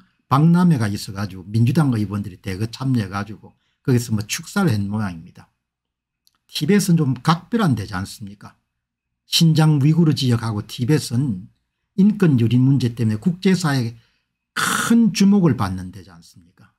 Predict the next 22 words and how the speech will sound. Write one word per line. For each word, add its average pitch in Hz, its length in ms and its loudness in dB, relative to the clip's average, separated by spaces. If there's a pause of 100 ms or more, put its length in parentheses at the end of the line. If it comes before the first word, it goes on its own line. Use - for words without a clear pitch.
(160)
그런데 131 320 0
가가지고 101 880 -6 (680)
이게 120 140 -2
옳은 170 440 4
일이 123 120 2
아니지 95 320 -8
않습니까? 156 680 -6 (680)
티베트 156 680 -2
자치구 135 640 0
라사에서 117 800 0 (500)
관광 147 540 4
문화 147 400 2
박람회인데 131 800 4
여기 170 240 4
온 123 180 2
것에 127 240 -2
대해서 117 240 -2
무슨 120 340 0
안 113 240 2
좋은 151 240 2
여론이 156 300 4
있습니까? 131 600 -4